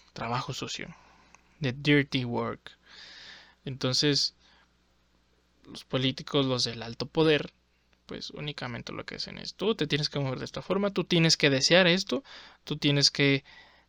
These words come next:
no desear esto", y con eso tenemos un gran sistema de producción.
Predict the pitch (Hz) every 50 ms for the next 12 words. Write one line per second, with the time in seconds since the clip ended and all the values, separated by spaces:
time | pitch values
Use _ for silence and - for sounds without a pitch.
0 | _ _ _ _ _ _ _ _ - 180 156 156 156 156 165 165 175 160 - -
1 | - 143 135 135 139 - - _ _ _ _ _ _ _ _ _ _ _ _ _
2 | - - 156 165 170 - - - 269 - _ _ _ _ _ _ _ _ - -
3 | 147 - - 131 143 196 240 240 - 302 320 302 - _ _ _ _ _ _ -
4 | _ _ _ _ _ _ _ _ _ _ - - _ _ - - 131 127 131 147
5 | 156 156 156 - - - _ _ _ _ _ _ _ _ _ _ _ - 180 190
6 | 196 190 165 165 170 180 175 - 180 156 - - - 135 123 117 117 - - -
7 | - _ _ _ _ - - _ _ - 135 131 - - 127 117 110 - - -
8 | - 170 151 135 123